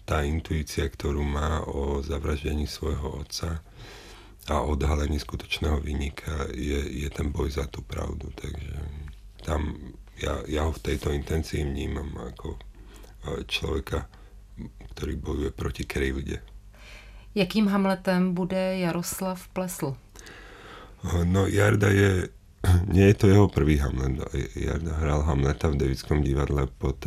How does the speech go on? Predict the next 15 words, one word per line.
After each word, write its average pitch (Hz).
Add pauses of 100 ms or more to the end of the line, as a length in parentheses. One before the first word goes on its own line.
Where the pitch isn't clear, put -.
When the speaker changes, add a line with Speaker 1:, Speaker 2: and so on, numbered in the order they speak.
(360)
Speaker 1:
režinou 69
taktovkou 71 (400)
Mirka 71
Krobota. 73 (320)
To -
je 71
už, 67
myslím, 71
že 71
jedenásť 71
rokov, 67
kedy 69
ho 69
hral. 69 (640)
A 69